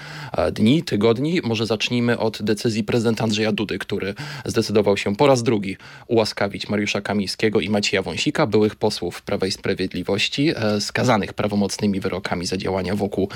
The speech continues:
e, afery gruntowej. To rok dwa tysiące siódmy. Panowie opuścili już, e, mury zakładów karnych.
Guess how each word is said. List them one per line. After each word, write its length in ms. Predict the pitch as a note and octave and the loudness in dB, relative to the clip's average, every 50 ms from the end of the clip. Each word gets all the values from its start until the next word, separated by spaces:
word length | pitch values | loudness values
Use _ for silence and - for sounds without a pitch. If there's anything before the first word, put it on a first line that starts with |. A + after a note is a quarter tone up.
| - - - - - - | -10 -10 -10 -10 -4 -2
e, 140 | F2+ G2 E2 | 0 2 2
afery 300 | - - - A2 G#2+ A2 | 0 0 0 2 2 4
gruntowej. 560 | G#2 A2 A2 G2+ G2+ G#2+ - - - - B2+ - - - | 4 4 2 2 2 0 -2 -2 -2 -4 -4 -8 -10 -6
To 80 | - | -4
rok 140 | - - - | -4 -2 -2
dwa 140 | - F#2+ F#2 | -2 -2 -2
tysiące 380 | - G#2 - - F#2 - - - | 0 0 0 0 -2 -2 -2 0
siódmy. 360 | - G#2 A2 A#2 C#3+ F#3 F#3+ | 2 4 4 4 4 4 4
Panowie 380 | - C#3+ C3+ C3+ C3 C#3 - | 4 2 2 4 4 2 2
opuścili 480 | - G#2 - C#3 A#2+ - - D#3 A#2+ A#2 | 2 0 0 0 0 2 2 2 4 4
już, 240 | A2 G#2+ G#2+ - - - - - - - - - | 4 2 0 -2 -4 -8 -16 -14 -14 -12 -6 0
e, 480 | - G2+ G#2+ G#2 G#2+ G#2 G#2 G#2 G#2 G2+ | 2 4 4 4 4 4 4 4 2 2
mury 320 | G#2 G#2+ G#2+ G#2 G2+ G2+ | 2 2 2 2 2 0
zakładów 480 | G#2 - G2+ G2+ - G2+ G2+ F#2 - - | -2 -4 -6 -4 -4 -4 -4 -4 -6 -4
karnych. 540 | - A2+ A#2+ B2+ D3 F3+ G#3+ G3+ - - | -2 0 0 0 2 0 0 0 -2 -6